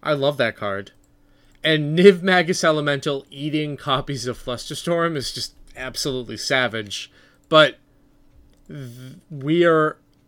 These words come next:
are we at that point right now where Niv Magus Elemental is a go-to play?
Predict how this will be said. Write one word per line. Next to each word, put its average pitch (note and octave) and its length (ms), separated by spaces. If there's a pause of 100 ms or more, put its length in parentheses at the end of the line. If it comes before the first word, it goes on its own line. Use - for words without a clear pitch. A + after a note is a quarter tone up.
(140)
are F3 160
we G3 240
at D3+ 260
that A3 240
point A3+ 320
right A3+ 240
now A#3 320
where C#3+ 480 (380)
Niv D3 520
Magus D#3+ 440
Elemental C#3+ 720
is C3 480 (200)
a C3 140
go-to C3 560
play? C3+ 520